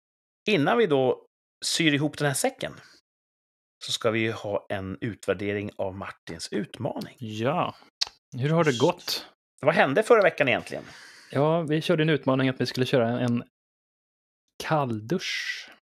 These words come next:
Speaker 2: Att man börjar med lite varmt, mysigt. <laughs> Och sen så kör man kallt i slutet.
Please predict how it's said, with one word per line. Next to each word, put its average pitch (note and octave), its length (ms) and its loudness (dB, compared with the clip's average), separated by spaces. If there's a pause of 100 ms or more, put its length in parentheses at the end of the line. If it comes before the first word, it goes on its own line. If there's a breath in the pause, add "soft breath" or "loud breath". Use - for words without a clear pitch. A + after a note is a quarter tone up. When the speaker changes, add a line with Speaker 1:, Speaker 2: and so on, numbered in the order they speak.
(840 loud breath)
Speaker 2:
Att A2+ 180 -2
man A2+ 180 0
börjar A#2 280 0
med A#2+ 320 -2
lite G#2+ 200 -6
varmt, B2 420 -6
mysigt. - 520 -6 (260)
<laughs> - 300 -12
Och D3 140 0
sen B2 300 -4
så A#2 180 -2
kör A2+ 140 -4
man A2 300 -2 (760 loud breath)
kallt - 460 -4
i B2 100 -6
slutet. - 600 -6